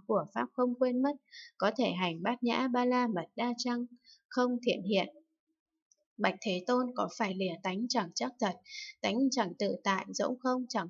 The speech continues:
phải có của pháp không quên mất, có thể hành bát nhã ba la mật đa chăng? Không thiện hiện. Bạch Thế Tôn, có phải ngay tánh chẳng chắc thật, tánh chẳng tự tại, rỗng không chẳng phải có của tánh luôn luôn xả, có thể hành bát nhã ba la mật đa chăng?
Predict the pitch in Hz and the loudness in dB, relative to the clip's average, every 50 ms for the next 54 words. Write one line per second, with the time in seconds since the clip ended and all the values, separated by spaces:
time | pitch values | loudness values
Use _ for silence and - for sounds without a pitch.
0 | _ - 190 175 175 - - 175 170 185 202 - - 220 185 170 - - 240 254 | _ -4 -4 -4 -4 -4 -6 -4 -4 -4 -8 -2 0 0 0 0 -2 -2 -2 -2
1 | - - 254 254 247 254 262 254 247 262 262 277 294 285 _ _ - - - - | -2 -2 -2 0 0 0 0 0 0 2 0 0 0 -4 _ _ -18 -16 -16 -16
2 | _ - 175 175 - - 220 196 180 165 202 185 170 165 165 202 233 254 - 233 | _ -8 -8 -8 -4 -4 -4 -4 -2 -2 -2 -2 -2 -4 -2 -2 -2 0 0 0
3 | 226 - 254 247 247 247 247 247 247 240 240 226 214 185 170 - - - 233 240 | 0 0 0 2 2 2 4 4 4 4 4 2 -2 -4 -6 -6 -6 -4 -2 -2
4 | 240 233 - 247 240 240 240 240 240 - - - - - - _ _ - 254 247 | -2 -2 0 0 0 0 -2 -4 -8 -14 -16 -16 -16 -16 -18 _ _ 0 2 2
5 | 247 247 247 254 220 - 196 185 214 196 190 196 - - - _ _ - - - | 2 0 0 0 0 0 0 0 0 0 0 0 -4 -12 -20 _ _ -20 -20 -18
6 | _ - 202 190 - - - 190 190 196 196 247 254 254 247 247 - 175 180 - | _ -2 -2 -2 -2 0 -2 -2 -2 0 0 0 0 0 -2 -2 -2 -4 -2 0
7 | 240 214 180 175 196 240 254 254 247 240 202 202 240 269 262 - 233 190 175 - | 0 -2 -2 -2 -2 -2 -2 -2 0 0 0 2 2 0 0 0 -2 -4 -4 -4
8 | - 254 269 - - 240 196 165 - _ _ - - 196 208 247 262 247 233 196 | -4 -4 -4 -4 -2 -2 -2 -2 -2 _ _ -6 -4 -2 -2 -2 -2 -2 -2 -4
9 | 170 170 - 202 190 - - - 190 185 - - 220 196 - 196 185 240 247 - | -4 -4 -4 -4 -4 -4 0 0 0 0 0 -2 -4 -2 -2 0 0 -2 -4 -2
10 | 262 254 247 247 247 - 233 196 170 - - 196 170 160 - - 175 165 160 190 | -2 -2 -2 -2 -4 -2 -4 -4 -4 -4 -4 -2 -4 -2 -2 -2 -2 -2 -2 -4
11 | 202 - 220 202 175 175 - 170 170 185 214 240 254 254 247 254 254 254 247 - | -4 -2 -2 -2 -2 -2 -6 -8 -6 -2 0 0 0 0 0 0 0 0 0 0
12 | 214 202 175 160 - _ - - - - - - - - 107 - - 262 202 190 | -2 -2 -2 -2 -8 _ -18 -16 -14 -14 -14 -14 -6 -4 -4 -2 0 0 0 0
13 | 180 196 180 165 160 175 220 240 247 - 240 226 233 247 247 240 247 247 240 247 | 0 -4 -6 -6 -4 -4 -4 -4 -2 -2 -2 -2 0 0 2 2 2 2 4 2
14 | 247 240 220 220 190 190 - - 214 226 240 233 - - 240 240 240 233 | 2 2 2 -2 -4 -4 -6 -4 -2 -2 -2 0 0 0 0 0 0 0